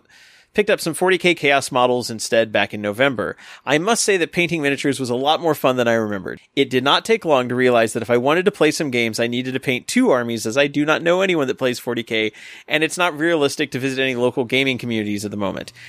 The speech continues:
At the moment, I have painted about seven hundred e-, points each of Chaos Marines and Orcs.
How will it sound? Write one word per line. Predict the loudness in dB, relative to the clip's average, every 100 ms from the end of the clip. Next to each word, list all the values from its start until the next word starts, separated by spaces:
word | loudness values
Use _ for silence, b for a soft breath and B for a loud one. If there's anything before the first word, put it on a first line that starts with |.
| B
At | -2 0
the |
moment, | 2 2 0 -2
I | -2 -2
have | 2 0 0
painted | -4 -2 0
about | 0 -2
seven | 0 -2 0
hundred | -4 -4 -6
e-, | -10 -10 _
points | -4 -4 -4
each | -8 -6
of | -8
Chaos | 0 0 0 -2
Marines | -6 -4 -6
and | -2
Orcs. | -2 -2 -4 -10